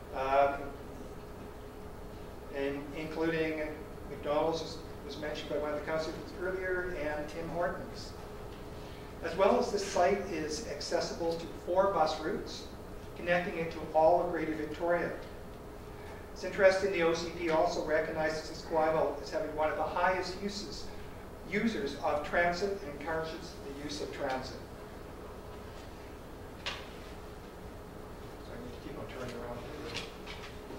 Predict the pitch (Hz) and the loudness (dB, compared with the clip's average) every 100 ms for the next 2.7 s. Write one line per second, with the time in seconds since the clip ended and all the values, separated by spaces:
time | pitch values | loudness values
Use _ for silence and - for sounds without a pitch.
0 | - - - - - - - 160 185 240 | -10 -12 -12 -12 -12 -12 -8 2 4 6
1 | 247 202 175 165 - - - - - - | 4 2 0 0 -2 -6 -8 -10 -12 -12
2 | - - - - - 151 - | -10 -10 -12 -8 2 4 4